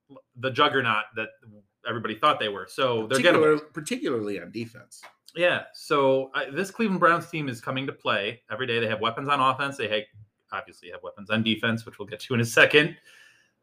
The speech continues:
Speaker 1: Um, I, I do also wanna give a shout out to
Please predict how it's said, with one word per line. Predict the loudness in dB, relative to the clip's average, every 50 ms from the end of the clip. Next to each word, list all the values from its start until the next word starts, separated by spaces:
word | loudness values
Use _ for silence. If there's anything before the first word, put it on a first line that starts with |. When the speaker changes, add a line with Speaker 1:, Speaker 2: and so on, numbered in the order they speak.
| _ 4
Speaker 1:
Um, | 6 8 8 10 10 8 6 4 2 -2 -8 -10 -12 _ -20 -20 -20 _ _ _ _ _ _ _ _ _ _ _ _ _ -20 _ _ _ _ _ _ _ _ -4
I, | -4 -4 -6 -10 -18 -14 -6 -4
I | -4 -2
do | 2 2 4 4 4
also | 4 2 2 2 0 0
wanna | 2 2 0 0 -2
give | -2 -2 -2 -2
a | -2
shout | 0 0 2 2 4
out | 2 2 0 -2 -6 -12 -14
to | -8 -6 -4 -4 -4 -6